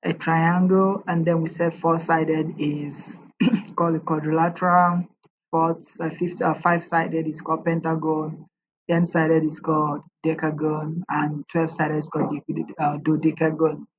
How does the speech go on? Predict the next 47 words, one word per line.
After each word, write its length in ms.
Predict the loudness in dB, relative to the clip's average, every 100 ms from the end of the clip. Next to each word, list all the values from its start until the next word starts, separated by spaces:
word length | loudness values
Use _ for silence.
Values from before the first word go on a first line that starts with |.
| _ _ _ _
And 200 | 2 6
eleven-sided, 480 | 6 6 4 4 6
we 120 | 6
couldn't 220 | 4 2 2
find 280 | 2 2
a 40 | 2
name, 220 | 0 -2
that's 240 | -2 0 0
why 80 | -2
we 60 |
call 140 | -2 -4
it, 200 | -2 -2
we 140 | -2
call 240 | 0 2
it 80 | 2 0
eleven-gon. 760 | -2 0 -2 2 4 4 2 -4 _ 2 2 -8 _ _ _ _
And 260 | 4 6 6
any 220 | 8 10
higher 360 | 10 8 8 6
number, 440 | 4 4 4 4
we, 140 | 2 -4
you 340 | -6 -10 -8
know, 160 | -8 -2
just 240 | 0 0
put 120 | 0 0
a 60 |
number 280 | 0 -2 -4
and 160 | -6 -4
put 220 | -6 -6
gun. 280 | -4 -4 -6 -16 _ _ _ 0
And 120 | 6
we 80 | 6
also 180 | 6
said 160 | 4 6
we 160 | 8 8
have 200 | 6 2
two 100 | -2
types 280 | 0 -2 -4
of 120 | -2
polygon, 400 | 2 4 2 0
the 120 | 0 2
regular 460 | 4 6 6 6 4
ones 260 | 0 -2 -4
and 180 | -6
the 120 | -6 -2
irregular 600 | 0 0 0 -2 0 0
ones. 340 | 0 0 -4